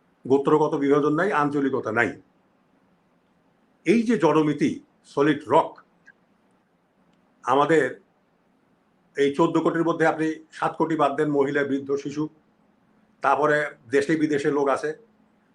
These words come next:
আমাদের চার কোটি লোক যুদ্ধ করার জন্য পাওয়া যাবে। যদি কারো ইচ্ছা থাকে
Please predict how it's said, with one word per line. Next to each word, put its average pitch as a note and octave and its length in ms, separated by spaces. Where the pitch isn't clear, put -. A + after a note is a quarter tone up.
আমাদের D3 340
চার D#3 300
কোটি E3+ 220
লোক E3+ 180
যুদ্ধ D3+ 160
করার C#3+ 240
জন্য C3 160
পাওয়া B2 200
যাবে। F2 180
যদি D#3 540
কারো E3 260
ইচ্ছা E3+ 340
থাকে - 520